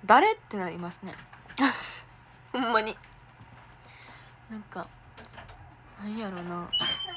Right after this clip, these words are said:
全然違う、確かに。でも、今日、メイクさんから、久々にしてくださったメイクさんだったんですけど、メイクさんから、「すっぴんやと何も変わってないな」って言われました。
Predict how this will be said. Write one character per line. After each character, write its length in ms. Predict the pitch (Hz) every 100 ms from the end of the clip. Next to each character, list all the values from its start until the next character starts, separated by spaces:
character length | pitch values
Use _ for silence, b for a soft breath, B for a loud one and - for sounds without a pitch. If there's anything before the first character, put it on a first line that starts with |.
| - - -
全 180 | 208
然 100 | 202
違 240 | 202 - 208
う、 140 | 202 196
確 280 | 185 - -
か 60 |
に。 160 | 185 190
で 80 | 240
も、 380 | 208 208 185 - - - -
今 480 | 240 240 247 214 160
日、 40 | - - - B B B B - -
メ 120 | 226
イ 60 | 240
ク 140 | 240
さ 380 | 240 233 220 214
ん 120 | 214
か 180 | 214 214
ら、 140 | 190 185
久 200 | - 302
々 540 | 285 285 262 254 247
に 420 | 247 247 220 180 -
し 100 | -
て 120 | -
く 100 | 220
だ 100 | 214
さ 120 | 208 180
っ 20 |
た 140 | -
メ 160 | 175 180
イ 40 |
ク 100 | 175
さ 140 | - 175
ん 80 |
だ 60 | 165
っ 40 | 156
た 100 | 180
ん 80 | 170
で 60 |
す 120 | 175
け 100 | -
ど、 160 | 185 123 - B B B -
メ 120 | 208
イ 40 |
ク 140 | 202 202
さ 160 | 202
ん 80 | 196
か 140 | 202
ら、 240 | 190 175 175 - B B
「す 200 | B -
っ 20 | 214 -
ぴ 80 |
ん 100 | 440 523
や 100 | 349
と 400 | - 208 190 185
何 280 | 202 202 247
も 140 | 262 -
変 100 | 214
わ 80 |
っ 20 | 214
て 160 | 214
な 120 | 196
い 60 | 175
な」 160 | 170 180
っ 20 |
て 80 | -
言 100 | 160
わ 80 | 165
れ 60 |
ま 120 | 170
し 80 | 180
た。 80 | -